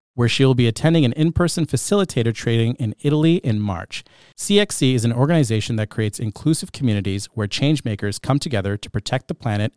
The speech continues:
and our environment. Through this organization, she has created an online art program that aims to remove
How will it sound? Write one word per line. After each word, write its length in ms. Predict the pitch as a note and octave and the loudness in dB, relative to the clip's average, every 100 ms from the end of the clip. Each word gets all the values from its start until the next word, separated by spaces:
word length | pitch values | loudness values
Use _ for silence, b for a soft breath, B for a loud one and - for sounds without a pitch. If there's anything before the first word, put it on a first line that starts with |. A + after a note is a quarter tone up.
| - | -10
and 260 | G2+ G2 | -6 -4
our 100 | A2 | -2
environment. 600 | C3 D3 G3 F3 D#2 - _ _ _ | -2 0 0 0 -4 -12 _ _ _
Through 180 | C#3+ F3 | 6 6
this 180 | G#3+ - | 6 2
organization, 760 | D#3+ F#3 F3 G2+ F#2 A2 G#2 - | 2 2 0 0 -4 -4 -6 -4
she 160 | - | 0
has 100 | A2+ | 0
created 440 | - B2 A2+ G#2 G2 | 0 0 2 2 -2
an 100 | G2+ | -2
online 500 | A2+ C#3+ E3 D3+ - | 0 4 6 4 4
art 200 | D3+ G3+ | 2 0
program 460 | - G2+ G2 F#2+ A2+ | 0 -4 -4 -4 -4
that 140 | A2+ | -4
aims 240 | A#2+ B2 - | -2 -2 -2
to 100 | A#2 | -2
remove 300 | G#2 G#2+ | 0 0